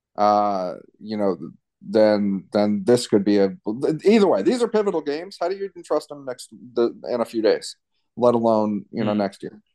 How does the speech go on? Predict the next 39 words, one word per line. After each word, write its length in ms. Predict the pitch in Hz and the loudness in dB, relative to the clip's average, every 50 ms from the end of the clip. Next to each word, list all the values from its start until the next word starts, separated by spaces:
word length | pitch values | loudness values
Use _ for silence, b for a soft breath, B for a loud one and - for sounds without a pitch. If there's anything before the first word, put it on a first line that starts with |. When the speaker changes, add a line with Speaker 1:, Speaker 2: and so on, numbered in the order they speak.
| _ - - | _ -2 2
Speaker 1:
Like 220 | 113 113 117 113 | 4 4 4 2
that, 200 | - 139 135 - | 0 -2 -2 -2
wh-, 220 | 80 101 113 85 117 120 | -2 -4 -4 -2 -2 -2
wh-, 160 | 117 - 123 | -2 0 0
how, 120 | 139 123 123 | 0 0 2
how 80 | 143 | 2
do 80 | 147 165 | 2 2
you 80 | 175 | 2
trust 260 | - - 160 160 - - | 0 0 0 0 0 -2
them 140 | 175 165 | -4 -2
in 80 | 165 165 | -2 -2
the 80 | 160 160 | -4 -2
playoff, 420 | - - 170 196 208 170 151 143 | 0 0 0 2 2 0 -2 -2
the 100 | 135 131 | -2 -2
actual 300 | 147 196 - - - 110 101 _ - | -2 -2 -4 -8 -20 -20 _ _ -16
playoff 220 | 82 - - - _ - | -16 -16 -18 -20 _ -20
game? 160 | - 60 - _ _ _ _ _ _ _ _ _ _ _ _ _ _ _ _ _ _ _ _ _ _ _ _ - | -20 -20 -20 _ _ _ _ _ _ _ _ _ _ _ _ _ _ _ _ _ _ _ _ _ _ _ _ -4
I 60 | - | -2
don't 140 | 151 254 269 | 0 0 2
know. 220 | 247 339 320 - - _ _ | 2 0 0 -2 -6 _ _
I 80 | - 127 | -2 0
don't 100 | 175 196 | 2 2
know 100 | 202 196 | 2 2
how 80 | 196 196 | 2 2
you 100 | 190 202 | 0 0
do 140 | 208 262 269 | -2 -4 -4
that. 200 | - - - - _ _ _ _ - | -4 -6 -6 -8 _ _ _ _ -6
I 80 | - 113 | -4 -2
mean, 340 | 117 113 73 101 123 - - _ _ _ _ _ - - - - | 0 0 0 -2 -2 -4 -6 _ _ _ _ _ -18 -12 -4 -2
I'd, 220 | 107 - - - | 0 0 0 2
I'd 200 | - 123 151 170 | 2 2 2 2
be 80 | 190 180 | 2 2
giving 260 | 175 175 180 196 190 | 4 4 4 4 2
some 140 | - 190 180 | 0 -2 0
people 240 | 208 202 202 190 | 0 0 2 0
some 160 | 180 - 180 - | -2 -2 -2 0
calls. 380 | - 208 311 - - - - _ _ _ _ _ _ _ _ _ _ _ _ _ _ _ _ _ _ _ _ _ _ _ _ _ - | 2 2 0 0 -6 -14 -20 _ _ _ _ _ _ _ _ _ _ _ _ _ _ _ _ _ _ _ _ _ _ _ _ _ -8
Speaker 2:
Yeah, 180 | 127 151 185 180 _ _ _ _ _ _ _ _ | -6 -6 -6 -8 _ _ _ _ _ _ _ _
yeah. 260 | - 120 139 160 185 | -14 -10 -8 -8 -8